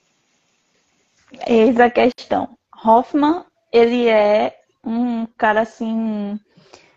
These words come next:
como é que eu posso explicar? É ne-, nessa parte aí que eu tenho medo da publicação desse livro. Por quê? É, posso con-, contextualizar primeiro?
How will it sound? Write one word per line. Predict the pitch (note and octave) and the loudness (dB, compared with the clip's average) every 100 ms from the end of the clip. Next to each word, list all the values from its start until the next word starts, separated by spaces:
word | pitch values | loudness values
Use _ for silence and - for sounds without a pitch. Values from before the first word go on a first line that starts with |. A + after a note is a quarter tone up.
| _ _ _ _ | _ _ _ _
como | C4+ | 2
é | D4 | 2
que | D#4+ | 2
eu | |
posso | C#4 C#4 | 0 -2
explicar? | - - C#4+ B3 G3+ F3+ - - - _ _ - | -4 -4 -2 0 0 0 -6 -20 -20 _ _ -2
É | B3 | 2
ne-, | B3 D4+ - | 4 2 2
nessa | C4+ E4+ G#4+ | 0 2 0
parte | G4+ D#4 D#4+ | 0 -2 2
aí | C#4 C#4+ | 0 2
que | D4 | 0
eu | |
tenho | D4 D4 F#4+ | 0 -2 0
medo | D#4 B3 A#3+ A#3+ G#4 - _ _ _ | 2 4 2 0 -8 -12 _ _ _
da | A3+ | -4
publicação | A#3 A#3+ C#4+ C4+ C4 B3 A3+ | -4 -4 -2 0 -2 0 -2
desse | B3 D4+ | -2 -2
livro. | C#4 F#3+ F#3 F#3+ | -2 -2 -2 -6
Por | - C#4+ | -6 -6
quê? | - F#3 G3 _ _ _ _ _ _ _ _ | -4 -4 -6 _ _ _ _ _ _ _ _
É, | - G#3 G#3 | -2 -2 0
posso | D4+ F#4+ | -2 -2
con-, | F#4+ - _ | -2 -6 _
contextualizar | - C4+ B3+ - B3 A3 A3+ A3+ | -2 0 0 0 0 2 0 -2
primeiro? | A3+ A#3+ C#4+ G#3+ | -4 -2 0 -2